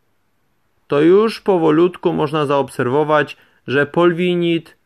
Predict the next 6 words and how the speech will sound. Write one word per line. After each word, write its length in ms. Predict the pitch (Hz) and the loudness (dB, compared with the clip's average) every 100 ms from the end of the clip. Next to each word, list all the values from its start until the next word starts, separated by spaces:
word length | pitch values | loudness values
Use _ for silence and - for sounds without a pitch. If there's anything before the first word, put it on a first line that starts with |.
| _ _ _ | _ _ _
czyli 500 | - 156 120 - 196 | -4 -2 -4 -4 -4
izolacja 680 | 175 165 151 139 - 120 - | 0 2 2 0 -2 -4 -2
oraz 360 | 139 123 117 | -2 -2 -4
powłoka 480 | - 123 127 127 127 | -6 -4 -4 -2 -2
zewnętrzna 600 | 135 135 175 170 - 151 | -2 -2 -4 -4 -4 -4
biała, 480 | 147 143 139 135 | 0 0 0 -2